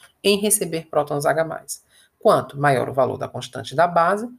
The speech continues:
mais forte será ela. Sim, mas o que importa é, por que que tudo isso é importante pra área farmacêutica? Por que mesmo que isso é importante?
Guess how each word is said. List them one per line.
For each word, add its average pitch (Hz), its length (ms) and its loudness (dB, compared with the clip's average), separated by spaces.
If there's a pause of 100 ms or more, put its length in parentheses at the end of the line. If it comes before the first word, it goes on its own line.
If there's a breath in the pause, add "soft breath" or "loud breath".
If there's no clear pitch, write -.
(200)
mais 254 300 -2
forte 214 320 -2
será 214 300 -2
ela. - 220 -8 (800 soft breath)
Sim, - 480 -2
mas 196 360 0
o 202 80 -2
que 220 160 -6
importa 190 680 0
é, 117 240 -4 (720)
por 415 160 2
que 339 100 0
que - 120 -12
tudo 165 320 -8
isso 143 200 -2
é 151 40 -2
importante 135 520 -6
pra 127 160 -2
área 127 140 -2
farmacêutica? 117 1080 -6 (140)
Por 269 220 0
que 220 140 2
mesmo 156 600 0
que 127 180 -4
isso 120 200 -2
é - 20 -8
importante? - 760 -10